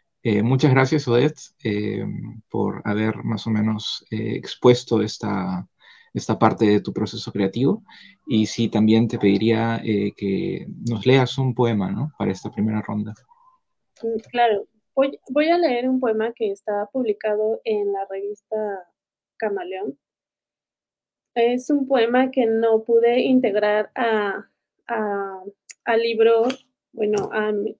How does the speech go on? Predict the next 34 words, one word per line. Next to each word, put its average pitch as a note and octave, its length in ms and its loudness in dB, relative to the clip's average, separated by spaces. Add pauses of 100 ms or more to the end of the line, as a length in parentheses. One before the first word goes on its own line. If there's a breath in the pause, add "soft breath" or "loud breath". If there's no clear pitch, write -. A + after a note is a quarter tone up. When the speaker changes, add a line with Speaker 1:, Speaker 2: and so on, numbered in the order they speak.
Speaker 2:
mi A3+ 180 4
libro A3+ 500 4 (120)
que G#3 160 -2
está G3+ 400 -2
publicado, G3+ 560 -2
que G3 160 -4
ganó G#3 320 2
este A3 240 -2
premio. G#3+ 440 -2 (1120)
Em, G3+ 440 -8
pero G#3+ 420 4 (380)
quiero A#3 200 6
leerlo G#3+ 360 2
porque G#3+ 200 -4
le F#3+ 120 -4
tengo F#3+ 320 -8
mucho, G3 320 -6
mucho G#3 260 -8
cariño. G3+ 480 -6 (800)
Fue G3+ 240 -2
una G#3 280 2
de, G3+ 280 0
de G#3+ 140 0
los, G3+ 480 -4
de G#3 220 0
los G#3 240 0
primeros G#3+ 680 0
ejercicios G#3+ 800 0
de, G3+ 260 -2
de, G#3 500 2 (720)
de A#3 140 6
creación G#3+ 600 2
en, G#3 200 0
en, G3+ 460 -2